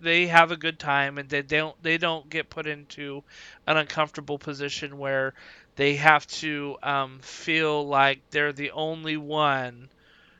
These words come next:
to speak out against something that's making them uncomfortable, whether it be from the G M or another player or something like that,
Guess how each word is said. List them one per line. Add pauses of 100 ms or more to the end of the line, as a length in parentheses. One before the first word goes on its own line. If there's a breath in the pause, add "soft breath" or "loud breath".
(160 soft breath)
to
speak
out
against
something
that's
making
them
uncomfortable,
whether
it
be
from
the
G
M
or
another
player
or
something
like
that,